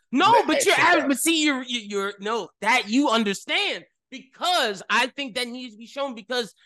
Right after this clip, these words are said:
Speaker 1: his
Speaker 2: I just found it weird that they
Speaker 1: self-doubt
Speaker 2: cut
Speaker 1: in
Speaker 2: straight to,
Speaker 1: himself.
Speaker 2: like, him and another league. Like, I just found that
Speaker 1: Yes!
Speaker 2: weird that, like, they
Speaker 1: And,
Speaker 2: just
Speaker 1: and
Speaker 2: cut
Speaker 1: you
Speaker 2: straight
Speaker 1: needed
Speaker 2: to it.
Speaker 1: to show
Speaker 2: This
Speaker 1: of,
Speaker 2: movie has some
Speaker 1: of
Speaker 2: holes. Let's
Speaker 1: how
Speaker 2: be
Speaker 1: he
Speaker 2: real.
Speaker 1: was, how he was, um, faulty and he thought he was m-, damaged goods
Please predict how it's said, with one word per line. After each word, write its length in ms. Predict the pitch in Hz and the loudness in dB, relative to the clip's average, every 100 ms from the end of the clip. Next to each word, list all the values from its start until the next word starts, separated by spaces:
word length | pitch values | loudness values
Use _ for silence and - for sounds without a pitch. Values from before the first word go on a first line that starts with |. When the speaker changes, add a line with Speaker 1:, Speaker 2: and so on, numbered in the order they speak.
| _ _ - | _ _ -20
Speaker 1:
his 420 | - 294 277 180 | -2 0 0 0
Speaker 2:
I 40 | |
just 160 | 202 233 | -2 -2
found 160 | 214 | -2
it 120 | 170 339 | 0 2
weird 160 | 311 | 2
that 100 | 151 | 0
they 80 | 139 | 2
Speaker 1:
self-doubt 160 | 320 359 | 2 2
Speaker 2:
cut 80 | 294 | 2
Speaker 1:
in 40 | |
Speaker 2:
straight 100 | 269 254 151 | 0 0 -2
to, 40 | 254 | 0
Speaker 1:
himself. 100 | 226 | 0
Speaker 2:
like, 280 | - 123 - - - | 0 -4 -12 -16 -8
him 260 | 143 135 131 | -8 -8 -10
and 180 | 123 120 | -10 -8
another 160 | 120 113 | -8 -6
league. 320 | 107 107 92 _ | -6 -8 -10 _
Like, 100 | 113 | -8
I 60 | 120 | -6
just 140 | 123 | -2
found 140 | 370 466 | 0 2
that 60 | 427 | 0
Speaker 1:
Yes! 80 | 302 | -4
Speaker 2:
weird 200 | 320 202 | -8 -8
that, 80 | - | -8
like, 120 | 294 | -6
they 80 | 302 | -4
Speaker 1:
And, 80 | |
Speaker 2:
just 120 | 302 277 | -4 -4
Speaker 1:
and 80 | |
Speaker 2:
cut 60 | 277 | -4
Speaker 1:
you 60 | 294 | -2
Speaker 2:
straight 80 | 320 | -2
Speaker 1:
needed 180 | 359 208 | -4 -6
Speaker 2:
to 60 | |
it. 20 | 294 | -8
Speaker 1:
to 60 | |
show 460 | - 311 302 277 - _ 160 - | -4 0 0 0 -6 _ -10 -4
Speaker 2:
This 140 | 269 | 0
Speaker 1:
of, 60 | 262 | 0
Speaker 2:
movie 160 | 220 | -2
has 200 | - 151 | -2 -4
some 160 | - 262 | -2 -6
Speaker 1:
of 60 | 196 | -4
Speaker 2:
holes. 60 | |
Let's 280 | 233 269 269 269 | -2 0 2 2
Speaker 1:
how 40 | 269 | 0
Speaker 2:
be 40 | |
Speaker 1:
he 60 | 262 294 | -2 -6
Speaker 2:
real. 40 | |
Speaker 1:
was, 420 | 277 262 247 214 - _ _ | -4 -4 -6 -10 -20 _ _
how 240 | 262 294 | -6 -6
he 140 | 254 277 | -6 -10
was, 340 | 262 240 185 - | -10 -12 -14 -8
um, 680 | 220 202 185 170 160 135 139 _ | -6 -4 -6 -12 -16 -20 -20 _
faulty 840 | - - 302 359 359 254 233 233 - _ _ - | -6 0 2 2 -2 -6 -6 -8 -12 _ _ -4
and 360 | 285 269 254 214 | 0 0 -2 -6
he 200 | - 330 | -12 -8
thought 200 | - 302 | -2 -2
he 100 | 269 | -2
was 180 | 262 214 | -6 -6
m-, 140 | 190 220 185 | -6 -8 -2
damaged 520 | 254 277 262 180 147 | 0 2 0 -2 -6
goods 520 | 294 339 226 156 151 | -6 -4 -6 -8 -20